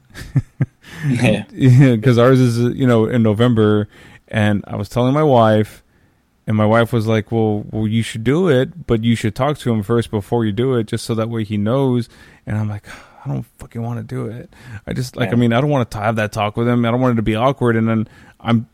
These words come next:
Speaker 1: I'm talking to her and I'm texting you, and you're like, "Just fucking do it. Just go do it, man."
Speaker 2: <laughs>
Speaker 1: Like, you, you're never gonna do it unless you just go out there, you, unless you just go and do it. And then I'm like, <sighs> so I'm putting it on. That's, like, Thanksgiving, late November.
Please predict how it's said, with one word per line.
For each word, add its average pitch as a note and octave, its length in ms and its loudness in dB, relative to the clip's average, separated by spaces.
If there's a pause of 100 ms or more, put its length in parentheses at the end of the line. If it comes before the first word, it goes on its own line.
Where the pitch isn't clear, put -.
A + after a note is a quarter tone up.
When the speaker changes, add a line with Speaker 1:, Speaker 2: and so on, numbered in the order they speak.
Speaker 1:
I'm A#2 160 0
talking D#3 380 0
to A#2 60 2
her A#2 120 2
and A2 100 2
I'm G#2 120 -2
texting G#2+ 420 -2
you, G#2+ 80 2
and G2+ 100 0
you're G2 120 -2
like, F#2+ 160 -8
"Just - 220 -16
fucking A#2 260 -8
do G2 160 -2
it. F#2 100 -8
Just - 180 -14
go D#3 120 0
do C3+ 180 4
it, G#2 100 -2
man." G2 280 -6 (160)
Speaker 2:
<laughs> - 160 -20
Speaker 1:
Like, G#2+ 220 -2
you, A2+ 260 0
you're A2+ 200 2
never D3+ 280 2
gonna D#3 180 2
do C3 300 6
it B2+ 80 2
unless A#2 300 0
you A#2 60 -4
just G#2+ 160 -2
go A#2+ 160 2
out A#2 140 -2
there, A#2 220 0
you, A2 320 -4
unless A2+ 260 -2
you A#2+ 60 -12
just G#2 180 -6
go A#2 160 4
and G#2 120 2
do G#2+ 160 2
it. F#2 200 -10 (400)
And G#2+ 180 -6
then G#2 240 -2
I'm G2+ 120 -12
like, - 200 -18
<sighs> - 880 -20
so B2 120 0
I'm A2 80 2
putting D3 220 2
it A#2 40 4
on. G#2 160 0
That's, G#2 200 0
like, G#2 180 -4
Thanksgiving, F#2+ 720 0
late G#2+ 200 0
November. G2 480 -2